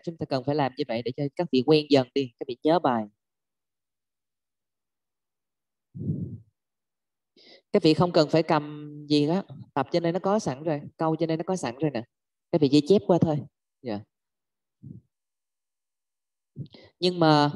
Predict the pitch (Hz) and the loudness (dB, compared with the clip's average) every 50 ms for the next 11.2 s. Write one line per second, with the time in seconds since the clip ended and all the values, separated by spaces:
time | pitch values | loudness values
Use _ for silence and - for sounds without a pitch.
0 | - - - - _ _ _ - 170 180 208 202 233 214 156 131 151 175 170 175 | -2 -4 -4 -8 _ _ _ 0 4 4 4 6 4 4 4 2 0 -2 -2 0
1 | 160 156 156 147 175 196 202 180 170 170 175 180 180 180 180 175 175 175 165 - | 2 2 2 0 -2 -4 -4 -4 -6 -4 -4 -2 -2 0 -2 -2 -4 -6 -10 -16
2 | - - _ _ _ _ _ _ _ _ _ _ _ _ _ _ _ _ 165 151 | -20 -20 _ _ _ _ _ _ _ _ _ _ _ _ _ _ _ _ -8 -4
3 | - 156 151 151 143 139 139 147 151 - - - _ _ _ _ _ _ _ _ | -2 -2 -2 -2 -4 -6 -4 -4 -6 -6 -6 -10 _ _ _ _ _ _ _ _
4 | _ _ _ _ _ _ 160 165 160 165 170 160 156 151 151 147 139 135 135 165 | _ _ _ _ _ _ 2 2 4 6 6 6 6 6 4 2 2 4 4 4
5 | 160 156 - 165 160 156 - 160 156 151 - 175 170 - 175 170 185 214 220 214 | 4 4 4 4 4 4 2 0 0 0 0 -2 -2 -2 -2 0 0 0 -2 -2
6 | _ _ 127 117 - - - - - _ _ _ _ _ _ _ _ _ _ _ | _ _ -14 -12 -12 -14 -16 -20 -20 _ _ _ _ _ _ _ _ _ _ _
7 | _ _ _ _ _ _ _ _ _ _ _ _ _ _ _ _ _ _ _ _ | _ _ _ _ _ _ _ _ _ _ _ _ _ _ _ _ _ _ _ _
8 | _ _ _ _ 151 147 165 165 - 175 160 170 190 220 208 185 160 - 117 - | _ _ _ _ -8 -6 -6 -4 -2 -2 0 0 2 2 2 0 0 0 -4 -6
9 | - _ _ _ _ _ _ _ _ _ _ _ 190 165 135 143 160 160 175 156 | -8 _ _ _ _ _ _ _ _ _ _ _ 0 0 0 -2 -2 -2 0 0
10 | 147 147 156 175 160 135 127 147 - 160 143 143 135 139 - - 147 131 131 143 | 0 0 -2 -4 -2 -2 -4 -2 -4 -4 -6 -6 -8 -8 -6 -4 -2 -2 -2 -2
11 | 165 185 180 | -4 -4 -6